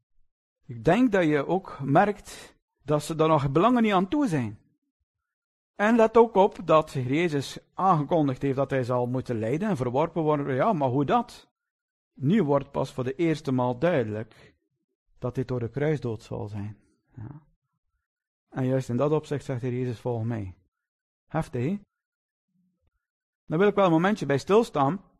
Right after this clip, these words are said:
want de kruisdood, ja, is inderdaad een doodstraf van Romeinse origine, dus ik ga het in die context ook uitleggen. Uiteindelijk zijn de Romeinen ook de bezetters. Maar die kruisdood was gereserveerd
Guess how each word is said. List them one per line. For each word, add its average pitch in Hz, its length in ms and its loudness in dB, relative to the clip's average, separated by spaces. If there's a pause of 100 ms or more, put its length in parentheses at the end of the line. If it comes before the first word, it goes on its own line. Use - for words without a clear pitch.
(320)
want 160 200 2
de - 80 -2
kruisdood, 175 800 4 (520)
ja, - 280 -8
is 147 120 -6
inderdaad 147 400 0
een 139 160 2
doodstraf 170 920 2 (280)
van 135 360 -2
Romeinse 151 640 0
origine, 156 600 2
dus 143 160 -2
ik 131 120 -6
ga 147 140 0
het 147 120 -2
in 147 100 2
die 196 180 0
context 160 520 0
ook 135 260 -4
uitleggen. 185 640 -2 (180)
Uiteindelijk 113 480 -8
zijn 120 180 -8
de 110 80 -8
Romeinen 107 480 -6
ook 107 200 -12
de 107 80 -14
bezetters. 135 600 -8 (1080)
Maar 156 160 0
die 165 100 4
kruisdood 165 680 4
was 135 520 -2
gereserveerd 139 960 -2